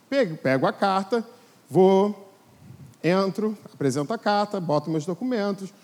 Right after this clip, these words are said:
sou revistado, passo um detector de metal, pego minha mochila, deixo ela guardadinha no armário,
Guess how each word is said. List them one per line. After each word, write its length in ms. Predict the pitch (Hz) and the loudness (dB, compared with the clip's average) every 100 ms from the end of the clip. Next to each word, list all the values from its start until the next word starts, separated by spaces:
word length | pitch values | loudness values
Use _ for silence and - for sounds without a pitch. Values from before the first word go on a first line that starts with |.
| - | -20
sou 300 | - - 208 | -6 4 6
revistado, 1040 | 175 170 160 233 - - 220 220 196 220 254 - - _ _ _ _ _ _ _ - _ | 8 6 4 0 -2 -2 0 0 0 0 -2 -6 -20 _ _ _ _ _ _ _ -20 _
passo 280 | 185 190 180 | 2 2 2
um 20 | |
detector 480 | 180 170 165 - 170 | 2 2 0 0 0
de 80 | 151 | 2
metal, 640 | 208 247 233 220 202 220 233 - _ _ _ - _ | 0 0 0 0 2 0 -2 -10 _ _ _ -20 _
pego 240 | 196 185 190 | 4 4 6
minha 160 | 190 | 6
mochila, 580 | 202 214 - 240 226 190 | 6 4 2 4 6 6
deixo 480 | 143 175 190 180 190 | 8 10 10 8 4
ela 280 | 165 175 175 - - | 4 4 0 -4 -2
guardadinha 640 | 170 170 180 151 175 175 | 0 2 0 0 0 0
no 100 | 180 | 0
armário, 600 | 214 208 226 226 226 | -2 -6 -6 -6 -8